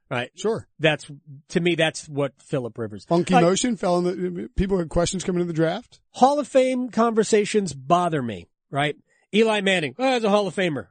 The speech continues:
Speaker 1: Really? Okay. I don't see, I don't see it. I didn't think Kurt Warner was a Hall of Famer.
Speaker 2: Mm.
Speaker 1: I think Kurt Warner's career, uh, he had that
Speaker 2: It's a storybook career.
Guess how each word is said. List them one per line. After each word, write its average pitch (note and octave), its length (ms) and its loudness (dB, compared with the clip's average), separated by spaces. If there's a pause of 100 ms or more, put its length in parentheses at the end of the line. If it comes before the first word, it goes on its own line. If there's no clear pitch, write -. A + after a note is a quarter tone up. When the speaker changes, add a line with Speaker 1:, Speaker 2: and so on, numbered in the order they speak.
Speaker 1:
Really? D4 440 0
Okay. F3+ 340 -2
I D#3+ 80 -4
don't D#3 160 -2
see, D#3+ 220 -4
I D#3 100 -2
don't D#3 140 -2
see E3 160 -2
it. A#2+ 120 -6 (500)
I F3 100 2
didn't G3 140 0
think D#3 140 -2
Kurt D#3+ 180 0
Warner D3+ 200 0
was B2+ 120 -4
a A2 40 -6
Hall A2 140 -8
of G2 80 -14
Famer. F#2 280 -12
Speaker 2:
Mm. C#3+ 460 -4
Speaker 1:
I D#3+ 80 2
think F3+ 160 -2
Kurt E3 200 0
Warner's D#3+ 380 -2
career, C#3+ 600 -2 (340)
uh, C#3 420 0
he E3 240 0
had C#3+ 440 -2 (300)
that C3+ 280 -2 (120)
Speaker 2:
It's - 100 -12
a F3 60 -2
storybook G3+ 520 0
career. C3 420 -8